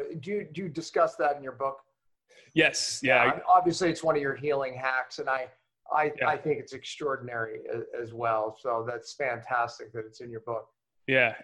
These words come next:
Speaker 2: it's, it's definitely one of the best, lowest hanging fruits that anybody could do anywhere, anytime. So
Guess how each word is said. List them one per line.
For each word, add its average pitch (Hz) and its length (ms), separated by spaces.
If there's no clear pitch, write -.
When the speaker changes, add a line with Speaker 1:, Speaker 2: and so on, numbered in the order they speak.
Speaker 2:
it's, 143 260
it's 147 220
definitely 165 420
one 139 140
of 127 60
the 123 80
best, 120 320
lowest 120 340
hanging 120 300
fruits 120 360
that 120 140
anybody 123 400
could 123 160
do 120 140
anywhere, 113 360
anytime. 113 540
So 120 360